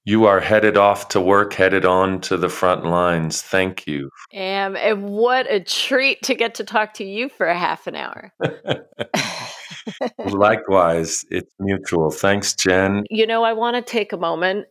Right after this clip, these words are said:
Speaker 2: and just, um, mention s-, White Sulphur Springs. And to know, I wanna share with you just what a collective consciousness went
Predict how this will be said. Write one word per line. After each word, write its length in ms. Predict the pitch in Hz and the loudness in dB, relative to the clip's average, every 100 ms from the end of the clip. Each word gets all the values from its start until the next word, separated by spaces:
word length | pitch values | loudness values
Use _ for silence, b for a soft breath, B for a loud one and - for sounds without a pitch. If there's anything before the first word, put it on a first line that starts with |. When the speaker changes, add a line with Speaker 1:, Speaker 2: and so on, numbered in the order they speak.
| 185 | -8
Speaker 2:
and 200 | 180 170 | -8 -8
just, 520 | - 175 160 - - - | -2 0 -2 -6 -10 -4
um, 600 | 170 160 147 123 107 160 165 _ _ - 110 | 0 0 -2 -6 -12 -18 _ _ _ -20 -18
mention 960 | 202 208 190 175 170 190 160 147 147 202 _ _ 60 | -12 -2 -2 -2 -2 -2 -2 -2 -8 -14 _ _ -20
s-, 260 | - - - | -14 -14 -12
White 300 | 190 170 156 | -2 -2 -2
Sulphur 320 | - 156 - | -2 -4 -4
Springs. 720 | 165 - 151 151 160 180 - - b b b b b b - | -8 -4 -4 -2 -4 -10 -16 -20 b b b b b b -2
And 520 | 175 160 156 151 156 - | 0 0 -2 -6 -8 -8
to 320 | 185 165 135 _ | -2 -2 -2 _
know, 640 | 175 170 160 156 160 151 - | -2 0 2 2 0 -2 0
I 120 | 180 | -2
wanna 240 | 165 160 | 0 -4
share 320 | 165 - 165 160 | -4 0 0 0
with 140 | 165 | -2
you 160 | 156 147 | -4 -4
just 360 | 165 156 - _ | -4 -4 -8 _
what 340 | 196 185 180 180 | -6 0 2 2
a 60 | |
collective 1300 | 180 - 185 165 165 175 185 _ 185 165 151 - - _ _ - | -4 -6 -6 -4 -2 0 -2 _ -2 -2 -2 -8 -20 _ _ -10
consciousness 920 | - 185 185 - 175 - 185 165 - | 0 0 0 -4 -4 -4 -2 -4 -4
went 260 | - 175 | -2 0